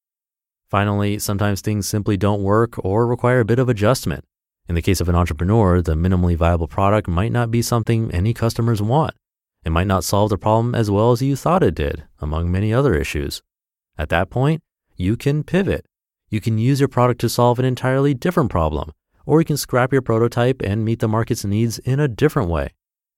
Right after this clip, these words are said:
Similarly, if eating a little bit of broccoli daily isn't generating healthier results, perhaps you can try a new strategy.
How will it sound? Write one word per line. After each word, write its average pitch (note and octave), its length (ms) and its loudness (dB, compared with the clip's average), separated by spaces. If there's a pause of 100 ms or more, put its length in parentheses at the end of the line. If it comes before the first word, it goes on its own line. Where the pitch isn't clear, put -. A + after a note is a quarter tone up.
(120)
Similarly, A2+ 640 2 (320)
if - 160 -8
eating D3+ 240 2
a C#3 60 2
little C3+ 200 2
bit B2+ 140 0
of A2+ 80 0
broccoli A#2+ 420 2
daily A#2 400 0
isn't A#2+ 220 -2
generating B2 480 0
healthier A#2 360 -2
results, A2+ 520 0 (380)
perhaps B2+ 400 0
you C#3+ 40 -2
can C#3+ 120 -4
try C3+ 260 0
a C#3+ 100 0
new C#3+ 140 2
strategy. F#2+ 640 -2